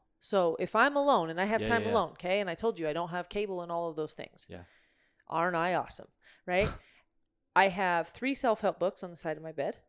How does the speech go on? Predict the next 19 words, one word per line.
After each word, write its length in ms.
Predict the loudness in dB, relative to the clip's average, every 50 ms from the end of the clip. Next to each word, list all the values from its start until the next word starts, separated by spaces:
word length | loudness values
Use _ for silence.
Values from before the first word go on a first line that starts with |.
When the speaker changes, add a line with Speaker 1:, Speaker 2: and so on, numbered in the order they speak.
| _ _ _
Speaker 2:
Right. 120 | -10 -4
Speaker 1:
So 80 | -2 0
I 60 | -2
pick 340 | -2 -2 -4 -6 -6 -4 -6
one 140 | -8 -6 -6
of 120 | -8 -6
those, 320 | -4 -2 -2 -2 -4 -8 -14 _ _ _ _ _ _ _ _
uh, 440 | -12 -10 -10 -8 -10 -10 -10 -12 -12 -14 _ _ _
Abandonment 1000 | -8 -8 -8 _ _ 0 0 2 0 -2 -4 -6 -6 -6 -8 -10 -10 -10 -10 -14
Healing. 640 | -18 -16 -10 -8 -8 -6 -6 -8 -10 -12 -14 -18 -20 _ _ _ _ _ _ -20 -18
Speaker 2:
Mm-hmm. 100 | -8 -2
Speaker 1:
Wow. 420 | -2 -2 0 0 -2 -4 -4 -8 -14 _ _ _ _ _ _ _ _ -20
Speaker 2:
Mm-hmm. 80 | -10 -6
Speaker 1:
There's 220 | -4 -4 -4 -4
a 40 | -8
powerful 440 | -8 -6 -6 -6 -6 -8 -12 -14 -8
book, 320 | -6 -6 -6 -6 -12 -20 _ _
Speaker 2:
Mm-hmm. 80 | -20 -8
Speaker 1:
okay? 260 | -4 -2 0 0 -2